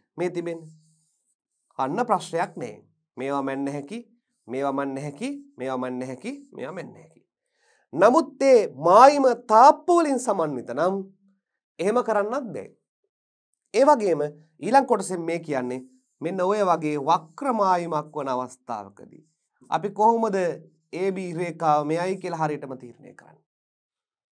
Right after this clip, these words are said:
වක්‍රමාදිත්‍ය වැඩ අවස්ථාවේදීත් මේ කාර්යය අපිට නිවැරදිව කරගන්න බැහැ, අපහසුයි. ඉතින්, you would like to මැනුම් ක්‍රමයේ තිබෙන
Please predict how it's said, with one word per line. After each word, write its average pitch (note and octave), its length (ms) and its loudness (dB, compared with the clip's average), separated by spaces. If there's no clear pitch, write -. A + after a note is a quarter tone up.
වක්‍රමාදිත්‍ය D3 720 0
වැඩ C3+ 140 0
අවස්ථාවේදීත් C3 800 -2
මේ A3 180 -6
කාර්යය A2 440 -8
අපිට D3+ 300 -4
නිවැරදිව C3 500 -4
කරගන්න A2 480 -10
බැහැ, E3 240 -4
අපහසුයි. E3 640 -4
ඉතින්, D#3 120 -8
you G3 60 2
would G3+ 100 -2
like G#3 140 2
to G3 60 -6
මැනුම් F3+ 300 -4
ක්‍රමයේ G#3 300 -4
තිබෙන B2 300 -10